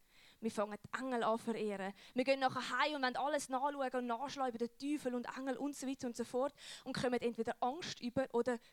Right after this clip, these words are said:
tun sich ein bisschen zu fest ansteigern. Und wir wollen da so ein bisschen den Mittelweg finden. Wir wollen darüber reden, wir wollen das mal nachschauen, was steht denn in der Bibel darüber. Aber wir können es auch nachher immer wieder loslassen und auch immer wieder Gott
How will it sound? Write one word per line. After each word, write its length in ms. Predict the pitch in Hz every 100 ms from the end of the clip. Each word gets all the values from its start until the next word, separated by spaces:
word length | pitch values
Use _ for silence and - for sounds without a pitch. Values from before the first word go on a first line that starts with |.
| -
tun 200 | 240 254
sich 140 | 254
ein 160 | 240 240
bisschen 20 |
zu 120 | -
fest 360 | 220 226 - - - _ -
ansteigern. 720 | 220 220 - 190 190 190 - _ - - _ - - - - -
Und 180 | - 277
wir 160 | 311 349
wollen 220 | 311 294
da 220 | 226 226
so 140 | - 233
ein 20 |
bisschen 220 | 175 226
den 160 | 226 208
Mittelweg 520 | 220 - 214 202 202
finden. 400 | - 202 196 135 - _ - - -
Wir 160 | 254
wollen 200 | 254 294 -
darüber 300 | 302 233 226
reden, 280 | 233 - 330 -
wir 140 | 220
wollen 260 | 214 226 269 -
das 180 | 220
mal 200 | 226 214
nachschauen, 640 | 214 220 247 285 285 294 220
was 180 | 220 -
steht 320 | 226 247 -
denn 80 | 294
in 60 |
der 120 | 254
Bibel 200 | 277 285
darüber. 360 | 294 220 214 285 - - - - -
Aber 300 | - 269 349 339
wir 100 | 254
können 200 | 269 262
es 60 | 269
auch 60 | 240
nachher 340 | 226 226 262
immer 220 | 285 302
wieder 200 | 262 233 226 -
loslassen 720 | 226 233 269 285 214 202 220 -
und 160 | 247
auch 100 | 233
immer 240 | 262 277 220
wieder 220 | 214 226 -
Gott 420 | 240 240 - -